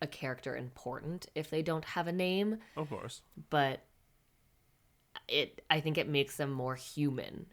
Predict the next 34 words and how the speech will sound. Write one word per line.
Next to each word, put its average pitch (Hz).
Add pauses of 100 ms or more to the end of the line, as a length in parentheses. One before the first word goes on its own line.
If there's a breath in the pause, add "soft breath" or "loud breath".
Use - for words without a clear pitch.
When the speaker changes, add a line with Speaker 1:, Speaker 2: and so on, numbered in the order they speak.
Speaker 1:
if 143
they 113
have 127
a 90
name. 69
It 120
makes 90
them 131
more 120
of, 101
like, 120
a -
presence. - (420)
Speaker 2:
It 143
also, 147
it 113
also 165
changes 131
what 120
the -
focus -
is 104
on -
as 156
Speaker 1:
Mm-hmm. 147
Speaker 2:
well, -
because, 113
uh, 110
if, 117
if 113
you, 110 (1040 loud breath)
it 117
doesn't, 175
like, 120